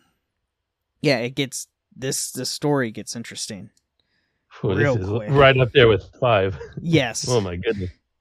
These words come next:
Speaker 1: Uh, and then over the course of their quest, the warriors gradually recover their memories and realize they are Lufians. Uh, while N-, Neon is the only Corellian in the party, the four Lufians are strangers, special guests sent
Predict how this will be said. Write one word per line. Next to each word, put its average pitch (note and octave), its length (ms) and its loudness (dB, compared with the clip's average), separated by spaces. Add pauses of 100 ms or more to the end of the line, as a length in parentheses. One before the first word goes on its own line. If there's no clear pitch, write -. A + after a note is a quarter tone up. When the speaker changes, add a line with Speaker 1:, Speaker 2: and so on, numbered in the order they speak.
Speaker 1:
Uh, C3 440 -2
and D3+ 160 -4
then D3 120 -2
over C4 240 -4
the G#3+ 80 -4
course C#3 380 -4
of A#2+ 120 -10
their A#2+ 160 -6
quest, - 420 -8
the C3+ 80 -8
warriors E3+ 440 -6
gradually D#3+ 540 -6
recover C#3+ 380 -8
their B2 100 -6
memories A2+ 420 -8
and A#2+ 160 -10
realize E3+ 420 -6
they C3 180 -2
are A#2 460 -4 (500)
Lufians. C3 840 -6
Uh, A#2+ 220 -6
while B2+ 180 -2
N-, C3 200 -4 (340)
Neon E3+ 480 -4
is C#3+ 140 -8
the C3+ 160 -8
only C3 300 -6
Corellian D#3+ 640 -8
in C3+ 100 -8
the C3 60 -12
party, C3 520 -6 (400)
the C#3 100 -10
four E3+ 240 -2
Lufians C#3+ 560 -6
are B2+ 100 -6
strangers, B2 640 -6
special - 440 -6
guests B2+ 360 -6
sent C3+ 260 -8